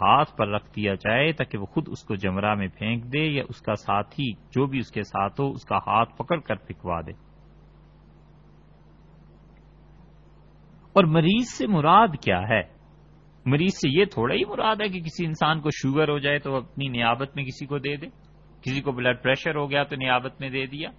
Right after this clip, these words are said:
سر درد ہو گیا تو نیابت آ گئی۔ مریض سے مراد فقہا نے لکھی ہے کہ ایسا مرض ہو جائے کہ مریض کھڑے ہو کر نماز نہ پڑھ سکے، بس یہ ہے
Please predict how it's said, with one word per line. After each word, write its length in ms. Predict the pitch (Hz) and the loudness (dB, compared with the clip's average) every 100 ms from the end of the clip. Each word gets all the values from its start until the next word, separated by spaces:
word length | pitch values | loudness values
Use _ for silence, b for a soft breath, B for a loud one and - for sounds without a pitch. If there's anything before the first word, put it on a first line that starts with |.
| - - - | -20 -20 -2
سر 180 | 147 131 | 4 4
درد 300 | 117 131 131 | 4 2 2
ہو 140 | 139 | -2
گیا 140 | 135 143 | 0 -2
تو 120 | 135 | -2
نیابت 480 | 123 117 123 135 127 | 0 2 2 0 0
آ 100 | 131 | -2
گئی۔ 200 | 151 185 | 0 -2
مریض 500 | 127 107 143 175 - | -2 -2 -2 -2 -4
سے 60 | 139 | -6
مراد 320 | 117 113 120 - | -2 0 0 -4
فقہا 340 | 117 113 117 | -4 0 2
نے 120 | 113 110 | 0 -4
لکھی 440 | 110 - - 127 | -8 -12 -6 0
ہے 140 | 165 196 - b b b b b b - | 0 0 -8 b b b b b b 0
کہ 100 | 165 - | 0 4
ایسا 380 | 160 170 - 220 | 4 4 4 4
مرض 360 | 214 156 135 120 | 6 4 2 0
ہو 120 | 113 | -4
جائے 520 | 101 101 113 151 180 | 2 4 4 4 2
کہ 160 | 175 139 | 0 0
مریض 680 | 120 113 123 151 175 190 - | 2 2 2 0 0 -2 -4
کھڑے 260 | - 156 143 | -2 0 0
ہو 160 | 117 110 | 0 -4
کر 200 | - 151 | -2 -2
نماز 500 | 113 101 110 160 147 - | -2 0 4 4 2 -2
نہ 100 | 87 | -6
پڑھ 140 | 82 82 | -4 -8
سکے، 300 | - - 87 | -12 -12 -8
بس 220 | 82 - - - - - - - - - - - - - - 131 | -8 -10 -14 -20 -20 -20 -20 -20 -20 -20 -20 -20 -20 -18 -10 -2
یہ 180 | 214 190 | 0 0
ہے 260 | 117 107 120 | 2 4 4